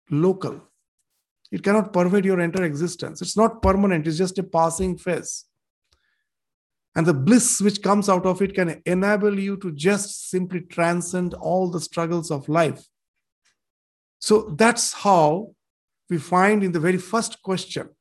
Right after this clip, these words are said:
which was asked, uh, by the sages, that what is the ultimate good for everyone? And by studying the Bhagavatam, we find the answer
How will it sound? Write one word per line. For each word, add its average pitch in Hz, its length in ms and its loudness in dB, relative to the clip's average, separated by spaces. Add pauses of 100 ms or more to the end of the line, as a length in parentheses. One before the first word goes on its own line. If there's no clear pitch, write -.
(280)
which 151 160 -2
was 156 160 2
asked, 165 480 2 (480)
uh, 143 220 2
by 147 160 2
the 143 140 2
sages, 151 520 -2 (240)
that 170 100 -6
what 190 140 0
is 175 60 -4
the 196 280 -2 (100)
ultimate 220 600 4
good 180 160 -2
for 151 160 -2
everyone? - 360 -10 (640)
And 165 180 4
by 160 100 6
studying 196 360 2
the 190 100 2
Bhagavatam, 170 440 0
we 165 100 0
find 165 320 -4
the 160 60 -2
answer 165 440 0